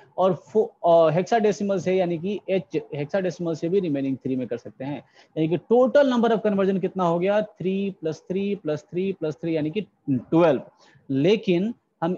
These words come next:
इस ट्वेल्व के number systems को भी हम कोशिश करेंगे कि इसको minimize करके कुछ ही पाँच छः में ही convert करके आपको दिखाएं, और उसमें सिर्फ दो number systems आपको mainly ध्यान पे रखना है। Okay,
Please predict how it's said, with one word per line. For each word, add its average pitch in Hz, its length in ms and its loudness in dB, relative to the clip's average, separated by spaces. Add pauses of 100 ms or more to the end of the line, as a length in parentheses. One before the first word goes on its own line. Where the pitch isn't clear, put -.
इस - 280 -4
ट्वेल्व 233 460 2
के 220 280 -2
number 190 300 -2
systems 202 420 -6
को 190 140 0
भी 190 120 -2
हम 202 220 -4
कोशिश 175 360 -6
करेंगे 165 440 -2 (380)
कि 165 80 -2
इसको 165 280 -4
minimize 135 600 -2
करके 190 420 -4
कुछ - 420 -10
ही 175 200 -4
पाँच 156 260 -4
छः 214 180 -6
में 165 100 -4
ही 165 200 -4
convert 127 400 -4
करके 117 220 -6
आपको - 180 -12
दिखाएं, 107 320 -8 (460)
और 175 280 4
उसमें 220 360 -2
सिर्फ 269 420 0
दो 208 300 2
number 196 300 0
systems 165 460 -6
आपको 123 240 -6
mainly 120 300 -4
ध्यान 110 260 -10
पे - 120 -14
रखना - 260 -16
है। 117 180 -14 (400)
Okay, 190 220 -6